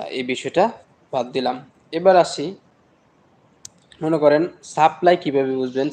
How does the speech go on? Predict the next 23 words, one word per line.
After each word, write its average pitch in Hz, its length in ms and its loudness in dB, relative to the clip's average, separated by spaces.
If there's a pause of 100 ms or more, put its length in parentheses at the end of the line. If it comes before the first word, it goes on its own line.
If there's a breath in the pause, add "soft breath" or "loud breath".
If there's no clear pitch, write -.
সাপ্লাই 147 340 -2
কীভাবে 151 220 -2
বুঝবেন, 151 280 -4
এর 147 80 -2 (560 soft breath)
সংক্ষিপ্ত 185 560 -2
একটা 170 120 0 (100)
ধারণা 135 300 6
দিই। 139 180 -2 (100)
সেটা 147 240 -2
হচ্ছে, - 460 -6 (400)
যদি 160 260 0 (360)
আপনি 151 160 -4 (100)
যার 147 200 4
কাছ 147 200 -6
থেকে 147 180 -8 (100)
বিষয় 143 240 -6
সংগ্রহ 135 280 0 (120)
করবেন, 135 260 -2 (560 soft breath)
সে - 260 -2
যদি 165 160 2
আপনাকে 139 340 4 (100)
বলে 139 200 6 (460)
যে 143 200 0